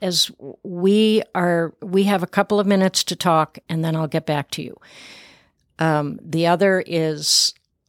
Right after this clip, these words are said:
letting Landon know that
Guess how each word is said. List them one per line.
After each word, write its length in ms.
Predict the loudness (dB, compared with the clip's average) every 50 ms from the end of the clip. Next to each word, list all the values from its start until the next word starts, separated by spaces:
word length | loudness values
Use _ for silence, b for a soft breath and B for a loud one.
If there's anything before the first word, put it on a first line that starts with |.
| _ _ _ _ _ _ _
letting 420 | -12 -4 0 0 2 2 2 -2 -2 -4
Landon 520 | -4 -4 -2 -4 -2 -2 -2 -2 0 0
know 520 | 2 4 4 4 4 2 2 0 -2 -4 _ _ _ _ _ _ -20
that 400 | -8 -4 -2 -2 -2 -2 -4